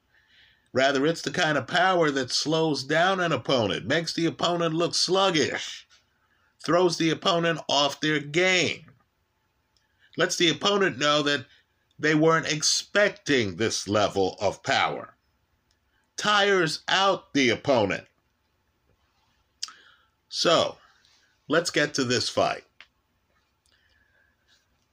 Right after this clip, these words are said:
Again, I was supporting Konatsky. I was hoping to hit big on the fight.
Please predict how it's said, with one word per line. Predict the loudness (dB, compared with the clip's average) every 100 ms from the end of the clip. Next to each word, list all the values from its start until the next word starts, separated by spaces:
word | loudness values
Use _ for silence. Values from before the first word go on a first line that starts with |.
| _ -8
Again, | 0 2 2 0
I | 0
was | 0
supporting | -2 0 2 2 0
Konatsky. | -2 0 0 0 -2 0 2
I | 2
was | 0 -2
hoping | -2 -2 0 -2 -2
to | -2 -2
hit | -2 -2 -2
big | -2 -2 -2 -10 -10
on | -2 -2 -2
the |
fight. | -2 0 2 0